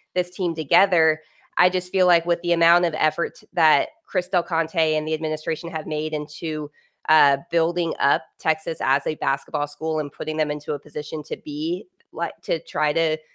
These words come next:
s-, claim that they're a basketball school too, in addition to football, I feel like you've really got to make this hire right. And you need to see, uh,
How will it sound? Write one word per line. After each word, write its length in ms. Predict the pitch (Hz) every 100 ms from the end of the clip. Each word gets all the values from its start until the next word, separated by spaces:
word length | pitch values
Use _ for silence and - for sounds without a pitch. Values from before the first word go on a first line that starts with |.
| _ _
s-, 180 | - -
claim 480 | - 156 165 190 208
that 160 | 202 185
they're 180 | 196 196
a 60 |
basketball 360 | 196 196 202 190
school 260 | - 180
too, 200 | 185 -
in 80 | 180
addition 320 | 175 170 -
to 80 | 151
football, 540 | 147 156 170 180 190 196 - -
I 80 | 175
feel 160 | 202
like 180 | 196 185
you've 160 | 185 165
really 400 | 180 180 175 170
got 440 | 170 165 156 147 - -
to 100 | 180
make 300 | 165 156 156
this 220 | 160 160
hire 480 | - 147 147 143 147
right. 420 | - 156 160 208 -
And 180 | 170 165
you 80 |
need 240 | 165 175 170
to 120 | 185
see, 460 | 170 - 160 160 156 _ _ _ _ -
uh, 460 | 170 160 151 143